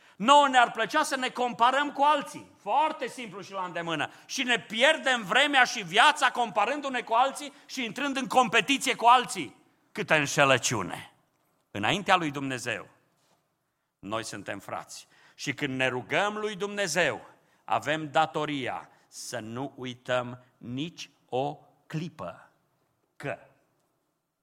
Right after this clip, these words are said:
El e Tatăl nostru și orice-i cerem lui Dumnezeu.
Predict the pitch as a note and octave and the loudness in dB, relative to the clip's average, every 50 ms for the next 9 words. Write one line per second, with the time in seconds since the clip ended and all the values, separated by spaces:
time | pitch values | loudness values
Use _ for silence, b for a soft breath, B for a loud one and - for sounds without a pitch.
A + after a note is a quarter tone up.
0 | _ _ _ _ _ _ _ _ _ _ _ _ _ _ _ _ _ _ _ _ | _ _ _ _ _ _ _ _ _ _ _ _ _ _ _ _ _ _ _ _
1 | - F#2+ G2 G#2 A2 A2+ A2+ G#2+ G#2+ G#2 G#2 G2 F#2 F#2 _ _ _ _ _ _ | -12 -10 -6 -4 -2 -2 -2 -4 -4 -8 -8 -10 -12 -14 _ _ _ _ _ _
2 | _ _ _ - - G#2 A2 C3 B2+ - A#2+ A#2 G#2+ G#2+ G2+ G2 _ _ _ - | _ _ _ 0 2 4 4 4 2 0 -2 -2 0 -2 -4 -10 _ _ _ -16
3 | - A2 G#2+ A2 G#2 G2 F2+ E2+ - - - - G2 F#2+ G#2+ D3+ E3 - _ _ | -12 -8 -6 -4 -4 -4 -4 -6 -8 -10 -12 -10 -8 -8 -8 -8 -8 -12 _ _
4 | _ _ _ b b b b b b b - - F#2 A2 E3 G3 - - - A3 | _ _ _ b b b b b b b -12 -6 -2 0 0 0 -2 -4 -8 -8
5 | G#3 - - - F#3+ E3+ D3+ C#3 C#3 C3+ C3 C3 B2+ C3 C3 C3+ B2+ A#2+ A2 A2+ | -8 -8 -4 -2 -2 0 0 -2 -4 -4 -6 -6 -6 -6 -6 -6 -8 -8 -10 -12
6 | F2+ F2+ | -12 -14